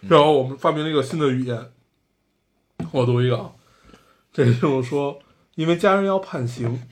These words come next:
Speaker 2: 我昨天，呃，昨晚一个人在屋里哭了好久，难过自己的未来被打乱，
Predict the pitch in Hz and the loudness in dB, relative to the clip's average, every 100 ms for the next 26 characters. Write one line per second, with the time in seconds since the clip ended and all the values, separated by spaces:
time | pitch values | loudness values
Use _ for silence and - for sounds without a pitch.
0 | _ _ _ 135 123 123 127 156 160 165 | _ _ _ -2 0 0 0 0 -2 -6
1 | - 127 113 135 139 110 113 120 113 117 | -4 0 0 0 0 0 -2 -2 -2 -4
2 | 120 131 113 - 131 120 113 110 120 120 | -4 -6 -6 -6 -8 -6 -8 -6 -6 -10
3 | - _ _ _ - 127 170 185 151 160 | -12 _ _ _ 0 2 4 0 0 -4
4 | 110 123 135 104 117 131 120 - 135 123 | -4 0 0 0 -4 -8 -10 -8 -2 -2